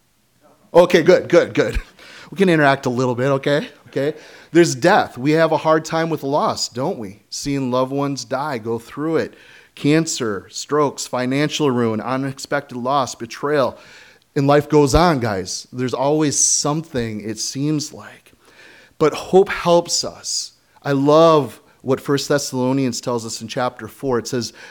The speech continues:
"But I don't want you to be ignorant." So God's telling us, "I don't want you to ignore. Do not ignore this. Brethren, concerning those who have fallen asleep, those who have passed in Christ, lest you sorrow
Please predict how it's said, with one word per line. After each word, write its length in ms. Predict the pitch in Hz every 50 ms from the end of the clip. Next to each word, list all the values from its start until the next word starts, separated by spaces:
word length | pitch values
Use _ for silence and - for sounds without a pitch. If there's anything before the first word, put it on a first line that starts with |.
| - _
"But 100 | - 147
I 100 | 151 147
don't 340 | 139 - - 160 175 190 175
want 280 | 170 170 170 165 - -
you 60 | 160
to 60 | 151
be 260 | 139 135 135 135 - 135
ignorant." 360 | 143 143 131 123 120 110 107
So 200 | - - 143 123
God's 360 | 120 135 147 170 185 180 -
telling 240 | - 175 156 156 147
us, 160 | 143 139 - -
"I 60 | 131
don't 300 | 127 117 151 170 214 226
want 260 | 214 208 202 208 -
you 100 | - 175 151
to 200 | 147 156 151 143
ignore. 580 | 135 123 123 120 123 127 139 143 139 120 104
Do 200 | 98 101 98 120
not 280 | 127 139 165 214 233 -
ignore 560 | 151 127 127 127 123 123 127 131 143 151 151
this. 480 | - 104 87 - - - - - - - _ _ - - _ _ _ _ _
Brethren, 580 | 127 117 - 160 160 165 156 135 123 117 117
concerning 600 | 113 - 139 127 117 - - 160 165 175 170 147
those 260 | 135 139 147 151 147
who 80 | - 143
have 100 | 131 -
fallen 260 | - 151 147 156 156
asleep, 300 | 147 139 - 160 131 -
those 220 | - 143 147 143 -
who 120 | 165 151
have 360 | - 160 160 170 185 175 180
passed 560 | - - 214 190 175 - - - - - - _ _ _ _ _ _ -
in 160 | 143 147 151
Christ, 600 | - - 185 165 131 104 107 131 - - - _ _ _ _ - - - - - _
lest 280 | - 151 160 156 - -
you 80 | 160
sorrow 800 | 151 - - - 170 175 175 151 123 120 117 117 117 117 117 -